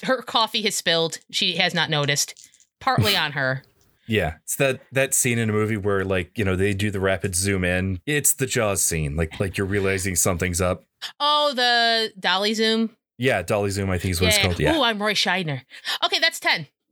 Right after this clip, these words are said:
Speaker 2: Okay, on a ten plus, you can ask two questions.
Speaker 1: Okay, this is fantastic. Okay, so her <laughs> first is very much a "what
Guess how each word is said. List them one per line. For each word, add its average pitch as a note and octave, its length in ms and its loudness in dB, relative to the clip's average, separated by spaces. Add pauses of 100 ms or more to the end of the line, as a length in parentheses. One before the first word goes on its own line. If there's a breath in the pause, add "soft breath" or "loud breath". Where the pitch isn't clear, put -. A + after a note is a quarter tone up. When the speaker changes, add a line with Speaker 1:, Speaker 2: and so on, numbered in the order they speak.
(320)
Speaker 2:
Okay, B2+ 440 0
on A2 140 0
a G#2 60 -2
ten A#2+ 240 0
plus, C3 280 0
you G#2+ 60 4
can F#2+ 140 2
ask G2+ 200 2
two A2+ 140 0
questions. - 760 -2 (640)
Speaker 1:
Okay, D#3 280 0
this D#3 160 -2
is D#3 80 -6
fantastic. D3 640 -2
Okay, F#3 500 -2
so A3+ 180 0
her C4+ 160 0
<laughs> - 160 -14
first - 360 0
is B3+ 160 0
very F#4+ 320 -2
much B3 320 0
a G3 200 0 (260 loud breath)
"what E4+ 400 2